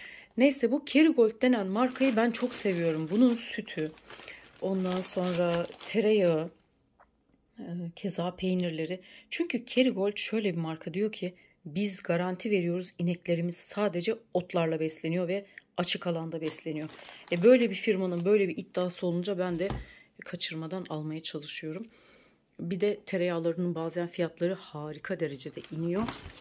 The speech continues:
E, kaçırmıyorum. Bu kıvırk, kıvı, kıvırk. Bu süzme yoğurt gibi bir şey aslında. Gibi bir şey diyorum çünkü tamamen o değil.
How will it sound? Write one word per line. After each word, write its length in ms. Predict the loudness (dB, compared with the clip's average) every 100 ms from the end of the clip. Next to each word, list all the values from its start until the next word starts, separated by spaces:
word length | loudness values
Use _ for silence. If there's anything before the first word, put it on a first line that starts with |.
| -14
E, 20 | -10 -6
kaçırmıyorum. 520 | -4 -4 -4 -8 -10 -14 -14 -14 -14 -16 -10 2
Bu 260 | 4 4 0 -16 -16 -8 4
kıvırk, 760 | 6 8 8 6 0 -8 -8 -10 -6
kıvı, 380 | -4 0 4 4 0 -8 -2
kıvırk. 520 | 2 8 8 6 -4 _ -14 -8
Bu 440 | -6 -2 -2 -2 -8 _ -20 -14
süzme 400 | -2 2 4 4
yoğurt 260 | 4 0
gibi 180 | 0 0
bir 60 | 0
şey 140 | -2
aslında. 440 | -4 -8 -6 -6 -6
Gibi 340 | -4 -2 0
bir 60 | 0
şey 200 | 0 4
diyorum 260 | 6 4
çünkü 340 | 2 -4 -6 -6
tamamen 520 | 0 2 4 2 -2
o 160 | -2 -2
değil. 300 | -2 -6